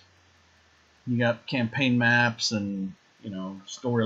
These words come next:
timeline stuff for what's going on in the campaign. Um, more fluff about the, uh, Metallica, um, Forge World,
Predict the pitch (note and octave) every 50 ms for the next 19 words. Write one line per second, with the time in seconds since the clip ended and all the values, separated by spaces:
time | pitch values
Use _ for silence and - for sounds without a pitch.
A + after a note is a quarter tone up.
0 | A2+ A#2 - C3+ D3+ E3 D3+ B2+ A2 G#2+ G#2 G2+ - - - G#2+ G2+ A#2+ B2+ -
1 | - A2 G#2 G2+ G2+ G2+ G2 - - G#2+ G2+ G2 F#2+ F#2+ F#2 F#2 F#2 F2+ F2+ -
2 | - F#2+ F#2 F2+ - F#2 F2 F2+ A2 A#2+ - _ _ _ _ _ _ _ _ _
3 | _ _ _ _ _ _ _ _ _ _ _ _ _ _ _ - - F#2+ F#2+ F#2
4 | F2+ F2+ F2+ F2+ F2+ F2+ F2 - _ _ _ _ _ _ _ _ _ _ - G#2+
5 | G2+ G#2 G2 - - G#2 G2 G2 G2 - - F2+ F2+ G2 F#2+ F#2+ F#2+ F#2+ - -
6 | A2 G#2 G2+ G2 F#2+ F#2+ F#2 F#2 F#2 F#2 - - _ _ _ _ _ _ _ _
7 | _ _ _ _ _ _ _ _ _ _ _ _ _ _ _ _ _ _ - A#2
8 | A#2 A2+ - C3+ B2 A#2 A#2+ A2+ - A#2+ A2 A2 A2 G#2+ - - _ _ _ -
9 | G#2 G#2 G#2 G#2 G2+ G2 G2 G#2 G#2+ A2 - _ _ _ _ _ _ _ _ _
10 | _ _ _ _ _ - C#3 C#3 C3+ A#2 G#2 G#2+ A#2 A2+ B2+ E3 F3+